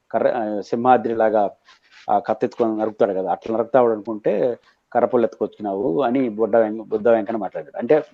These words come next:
వాయించి చూపెట్టేశారు ఇట్లా మాట్లాడేదని. అంటే తప్పు పట్టినా కూడా కొట్టాడు. ఇప్పుడు, ఇప్పుడు అభిమానులు ఏం కోరుకుంటారు? తాడో పేడో తేల్చమని కోరుకుంటారు.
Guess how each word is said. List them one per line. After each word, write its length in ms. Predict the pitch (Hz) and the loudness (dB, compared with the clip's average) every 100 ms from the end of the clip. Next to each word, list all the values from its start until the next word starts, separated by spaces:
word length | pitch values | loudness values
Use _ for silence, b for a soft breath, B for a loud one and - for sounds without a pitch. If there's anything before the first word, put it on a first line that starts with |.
| 101 | -6
వాయించి 320 | 104 139 123 127 | 2 4 4 0
చూపెట్టేశారు 460 | 107 98 92 - | -2 -6 -8 -10
ఇట్లా 180 | 95 117 | 0 0
మాట్లాడేదని. 500 | 104 101 92 80 73 _ _ 117 | 0 -4 -6 -6 -12 _ _ -2
అంటే 260 | 175 - b b b _ _ _ | 0 0 b b b _ _ _
తప్పు 460 | - _ 101 92 - | -20 _ -8 -6 2
పట్టినా 400 | 143 147 156 147 | 4 4 6 6
కూడా 320 | 139 160 277 - _ _ | 8 4 2 -2 _ _
కొట్టాడు. 260 | - - 113 | -6 -2 -2
ఇప్పుడు, 180 | 101 117 | 0 -4
ఇప్పుడు 380 | 117 120 113 120 | -2 -2 0 0
అభిమానులు 380 | 135 156 147 | 2 4 4
ఏం 120 | 135 135 | 4 2
కోరుకుంటారు? 420 | 123 127 120 120 | 0 -2 -2 -2
తాడో 440 | - _ 123 135 | -2 _ 4 4
పేడో 180 | 127 127 | 4 0
తేల్చమని 440 | 120 120 113 123 | 2 0 0 -6
కోరుకుంటారు. 460 | 113 101 90 - - | -4 -4 -6 -12 -16